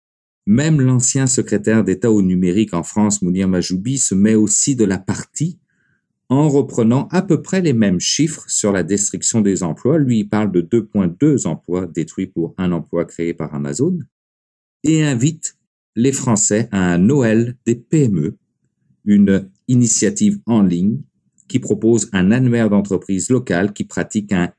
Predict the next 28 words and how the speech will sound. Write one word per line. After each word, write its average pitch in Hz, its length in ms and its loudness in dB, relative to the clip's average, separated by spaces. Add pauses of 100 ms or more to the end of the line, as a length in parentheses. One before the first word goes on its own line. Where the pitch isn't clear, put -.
e-commerce 95 680 -2 (440)
responsable. 107 800 -4 (1400)
Chez - 220 -2
nous, 170 180 2
c'est - 220 -2
pareil. 101 420 -2 (500)
On 107 160 2
parle 151 440 2
de 107 140 4
l'incapacité 123 1300 0 (320)
de 107 240 2
Amazon 110 500 2
à 107 120 2
respecter 117 500 -2
sa 131 160 -2
promesse 113 400 0
de 107 80 2
livraison 98 580 0 (680)
sans - 480 0
l'utilisation 127 840 2
d'emplois 110 680 0
très 165 500 -2
précaires 98 600 -2
de 90 100 0
livreurs 107 600 -2
qui - 100 -6
sont 107 240 -2
payés 113 540 -2